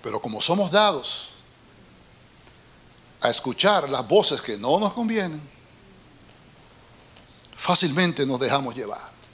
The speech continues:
Dios se había comprometido con él en pacto. Dios le dijo a él, "A ti y a tu descendencia".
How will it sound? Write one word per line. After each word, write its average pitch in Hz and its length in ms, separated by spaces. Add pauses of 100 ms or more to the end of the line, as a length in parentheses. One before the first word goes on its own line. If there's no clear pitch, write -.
(1600)
Dios 190 260
se 180 80
había 165 240
comprometido 139 760
con 170 200
él 226 240 (540)
en 139 140
pacto. - 440 (1400)
Dios 175 200
le 190 100
dijo 180 220
a 180 100
él, 233 140 (300)
"A 139 240
ti 285 280
y 190 100
a 156 120
tu 160 160
descendencia". 147 840